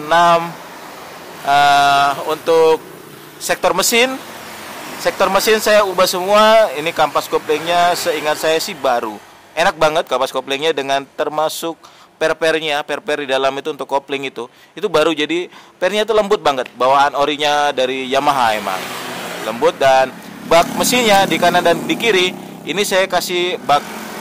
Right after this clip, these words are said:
mesin dari R S King New, kemudian saya krum sendiri. Jadi hasil krumnya lebih,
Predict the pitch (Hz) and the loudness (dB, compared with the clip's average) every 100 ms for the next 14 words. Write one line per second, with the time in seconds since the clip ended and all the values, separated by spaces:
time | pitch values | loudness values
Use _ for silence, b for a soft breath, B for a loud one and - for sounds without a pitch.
0 | 147 147 165 165 151 139 143 143 135 151 | -8 -4 0 0 0 0 -2 -4 -4 -2
1 | 151 175 165 190 214 170 160 160 175 196 | -4 -4 -2 0 2 0 2 2 4 4
2 | 190 214 214 196 196 214 135 - B B | 2 2 0 0 0 2 0 -4 B B
3 | B 135 196 226 214 196 190 190 202 156 | B -2 2 2 2 0 0 0 0 0
4 | 139 131 | -2 -6